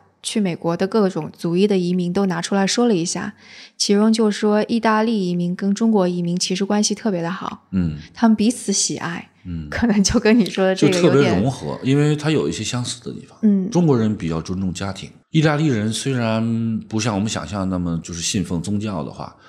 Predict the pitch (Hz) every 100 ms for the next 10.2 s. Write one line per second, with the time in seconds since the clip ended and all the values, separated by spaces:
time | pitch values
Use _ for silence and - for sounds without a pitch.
0 | - - _ - 120 131 131 98 80 -
1 | - _ - 135 151 87 87 82 87 78
2 | 82 76 73 64 - - 147 113 90 95
3 | 76 64 - - - - _ _ _ -
4 | 143 139 202 98 85 92 110 98 92 98
5 | 104 92 90 - - - - - - _
6 | _ _ _ _ - 165 120 92 104 110
7 | 101 95 87 87 90 98 107 87 82 98
8 | 95 104 92 80 101 101 101 117 117 123
9 | 87 76 85 - - 80 69 - - 95
10 | 55 53